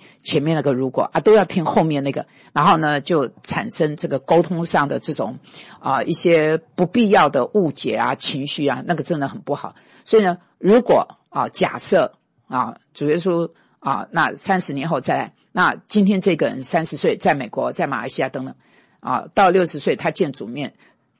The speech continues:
那么从三十岁到六十岁，他会成为别人的祝福，是越来越祝福，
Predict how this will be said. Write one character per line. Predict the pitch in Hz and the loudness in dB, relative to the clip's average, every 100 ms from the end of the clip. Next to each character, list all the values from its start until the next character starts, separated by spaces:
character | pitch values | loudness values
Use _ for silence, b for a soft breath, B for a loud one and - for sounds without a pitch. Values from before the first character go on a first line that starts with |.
| - | -2
那 | 185 | 2
么 | 185 | 2
从 | 156 147 156 | 2 -2 -6
三 | - 208 | -2 0
十 | 190 143 | 0 -4
岁 | 165 | -4
到 | 135 143 | 0 0
六 | 156 135 | 0 -2
十 | - | -6
岁， | - 139 - b b b | -6 -6 -6 b b b
他 | - 202 | 2 2
会 | 220 | 2
成 | - 156 | -2 -2
为 | 143 | -2
别 | - 143 | -2 -2
人 | |
的 | 135 | -4
祝 | - 156 | -4 -4
福， | - | -4
是 | - 151 | -8 0
越 | 165 | 4
来 | 120 127 | 4 2
越 | 143 | 0
祝 | 127 147 | -2 -6
福， | 120 - | -8 -8